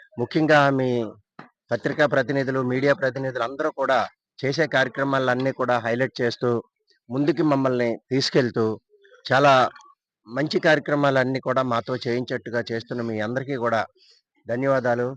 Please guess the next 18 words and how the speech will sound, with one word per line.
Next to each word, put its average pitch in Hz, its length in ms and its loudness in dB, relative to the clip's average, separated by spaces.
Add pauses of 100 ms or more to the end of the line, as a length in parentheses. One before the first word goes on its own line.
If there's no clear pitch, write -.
(160)
మన 120 160 -2
తుంగలాం, 131 420 2
కాపు 127 260 2
తుంగలాం 135 360 2
గ్రామంలో 127 420 2
సుమారు 139 420 2 (100)
పదిహేను, 117 420 -2
పదహారు 110 360 -6
వేల 117 220 -2
మంది 120 340 -2 (580)
పాపులేషన్ 127 520 0
ఉంది. 110 240 0 (400)
మీరు 135 160 4
ఎక్కడ 135 280 2
చూడండి, 156 360 2
ఎక్కడ 147 300 0
లేఅవుట్ 147 420 4
వేసినా, 143 360 0